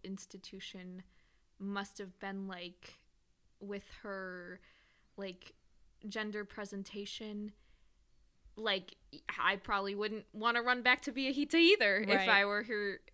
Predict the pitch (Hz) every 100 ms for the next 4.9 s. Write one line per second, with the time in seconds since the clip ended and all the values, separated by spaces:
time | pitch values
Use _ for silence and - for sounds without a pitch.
0 | _ 202 202 214 196 185 185 220 226 220
1 | 208 - 254 226 - 233 208 214 208 196
2 | 196 - - 233 240 220 220 214 214 202
3 | 202 190 - 233 247 226 208 202 202 196
4 | 196 208 196 196 208 - 202 202